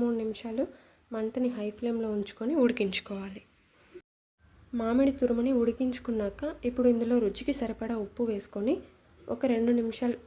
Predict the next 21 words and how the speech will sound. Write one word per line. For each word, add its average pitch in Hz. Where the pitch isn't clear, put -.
స్టవ్ని 226
మీడియం 226
ఫ్లేమ్లో 214
ఉంచుకొని, 208
మళ్ళీ 226
ఒకసారి 247
బాగా 208
కలుపుకోవాలి. 196
ఇక్కడ 247
నేను 233
ముందుగానే 247
అన్నం 240
చల్లారి 233
పెట్టేసుకున్నానండి. 214
ఈ -
అన్నంలో 262
ఎక్కడా 254
కూడా 247
ఉండలు 233
లేకుండా 226
చూసుకొని, 214